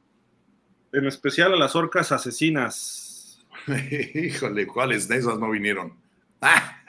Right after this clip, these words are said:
Speaker 2: sí.
Speaker 1: Esos, esos juegan hockey, ¿no? Son los de Hartford, Connecticut, ¿no? Las orcas.
Speaker 2: No, los, no, esos son los Canucks de Vancouver.
Speaker 1: Ah, de Vancouver.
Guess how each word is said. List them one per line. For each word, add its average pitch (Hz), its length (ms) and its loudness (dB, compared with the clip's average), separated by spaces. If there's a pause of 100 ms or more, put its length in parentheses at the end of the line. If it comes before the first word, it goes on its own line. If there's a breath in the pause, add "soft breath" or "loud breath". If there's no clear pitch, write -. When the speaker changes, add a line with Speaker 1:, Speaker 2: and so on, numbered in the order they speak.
(160)
Speaker 2:
sí. - 160 -2
Speaker 1:
Esos, 247 200 0 (120)
esos 214 200 -4
juegan 247 260 4
hockey, - 380 0
¿no? 214 240 0
Son 233 240 0
los 196 180 0
de 120 420 2
Hartford, 165 440 2
Connecticut, 127 520 -4
¿no? 170 180 -6
Las 127 200 -6
orcas. 104 420 -4
Speaker 2:
No, 90 460 -4
los, 95 300 -4 (120)
no, 92 240 -4
esos 127 220 -2
son 120 160 0
los 120 160 4
Canucks 110 680 -4 (220)
de 90 340 -2
Vancouver. 98 560 -4 (460)
Speaker 1:
Ah, 143 180 6
de 143 60 6
Vancouver. 120 400 -2